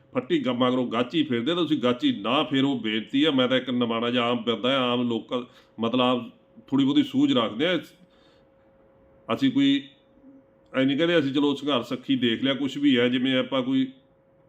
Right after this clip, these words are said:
ਬਹੁਤ ਸਿੰਘ ਨੇ ਜਿਨ੍ਹਾਂ ਨੂੰ ਦਰਦ ਵੀ ਆ, ਗੁੰਮਨਾਮੀ ਦੀ ਜ਼ਿੰਦਗੀ ਜਿਉ ਰਹੇ ਨੇ, ਉਹ ਨਹੀਂ ਬੋਲਦੇ।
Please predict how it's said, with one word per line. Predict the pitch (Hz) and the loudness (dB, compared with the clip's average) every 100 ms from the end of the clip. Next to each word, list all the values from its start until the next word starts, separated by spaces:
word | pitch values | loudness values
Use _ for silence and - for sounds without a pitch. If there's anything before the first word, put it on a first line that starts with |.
| _ _ _ - | _ _ _ -10
ਬਹੁਤ | 117 135 165 | 0 2 4
ਸਿੰਘ | 175 165 | 2 0
ਨੇ | 165 143 - _ _ _ _ _ _ _ _ _ _ _ - - | 2 0 -4 _ _ _ _ _ _ _ _ _ _ _ -20 -10
ਜਿਨ੍ਹਾਂ | 113 147 175 | 0 4 4
ਨੂੰ | 160 | 4
ਦਰਦ | 135 123 | 2 4
ਵੀ | 160 | 2
ਆ, | |
ਗੁੰਮਨਾਮੀ | 165 147 143 139 143 | 2 2 4 4 6
ਦੀ | 147 | 4
ਜ਼ਿੰਦਗੀ | 143 135 143 | 4 2 0
ਜਿਉ | 139 139 | 0 -2
ਰਹੇ | 139 131 | -2 -2
ਨੇ, | 131 120 - | -4 -8 -6
ਉਹ | 160 | 0
ਨਹੀਂ | 175 | 2
ਬੋਲਦੇ। | 156 139 123 | 2 0 -2